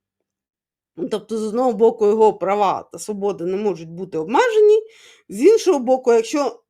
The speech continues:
не втрутяться принаймні ще два державних важеля,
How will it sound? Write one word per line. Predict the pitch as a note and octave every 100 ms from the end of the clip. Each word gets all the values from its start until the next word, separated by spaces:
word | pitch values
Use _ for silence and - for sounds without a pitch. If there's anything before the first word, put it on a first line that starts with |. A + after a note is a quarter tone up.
| -
не | A#3+
втрутяться | B3 - C4+ C#4+ G#3+ G3 G3 E3+
принаймні | - G#3+ A#3+ B3+ B3 G#3+ G3+ -
ще | - - B3 G#3+
два | E3+ F#3 G#3+
державних | F3+ F#3+ G3 G3+ F#3 F3+
важеля, | A#3 A4+ A#4+ F4+ G#3+ D#3